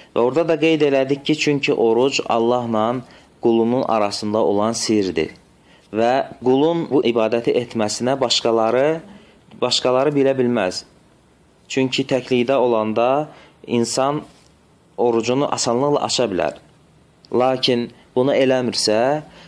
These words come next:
demək o Rəbbi ilə sadiqdir və Rəbbinə ixlaslı olaraq bu ibadəti yerinə yetirir. Lakin bu o demək deyil ki, hər oruç tutan,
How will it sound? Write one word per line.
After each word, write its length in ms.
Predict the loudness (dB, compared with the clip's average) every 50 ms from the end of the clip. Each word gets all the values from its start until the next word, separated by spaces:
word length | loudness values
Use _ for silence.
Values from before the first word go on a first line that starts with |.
| -20 -12 -4 -2
demək 420 | 0 0 2 2 0 0 0 2
o 280 | 2 2 4 2 2 0 0
Rəbbi 340 | -2 -2 -2 0 0 0 2
ilə 140 | 2 0 0
sadiqdir 800 | -2 -2 -2 0 0 0 0 -2 -2 -2 0 0 0 0 0 -2 -4 -10 -20 -20 -20 -20 -20 -18 _ -2
və 160 | 0 0 0 0 -2 -2 -6 -10 -20 -20 -20 _ -18 -8
Rəbbinə 640 | -4 -4 -4 -4 0 0 0 0 2 0 0 -2 -2 -4 -6
ixlaslı 600 | -8 -6 -2 0 0 0 0 -2 -2 -2 -2 0
olaraq 600 | 0 0 2 2 2 2 2 0 0 -2 -4 -10 -18 -20 -20 _ _ _ _
bu 120 | 0 0
ibadəti 480 | 2 2 0 0 -2 -2 -2 0 0 0
yerinə 240 | 0 0 -2 -4 -6 -6
yetirir. 460 | -8 -12 -12 -12 -14 -16 -18 -20 _ _ _ _ _ _ _ _ _ _ -20 -20 -20 -20 -20 -20 -20 -20 -20 -16 -4 0
Lakin 680 | 2 2 2 2 0 0 0 0 2 2 2 0 -4 -6 -10 _ _ _ _ _ _ _ _ _ _ _ _ _ _ _ _ _ _ _ _ _ _ _ _ _ _ _ _ _ _ _ _ _ _ _ _ 0
bu 120 | 2 2 2
o 60 | 2 2
demək 280 | 2 2 2 2 2 4
deyil 260 | 4 4 4 2 0
ki, 220 | 0 0 2 2 2
hər 280 | 2 2 0 2 2 2 2
oruç 320 | 2 2 2 0 0 -4 -6
tutan, 500 | -8 -4 -2 0 0 0 0 -2 -4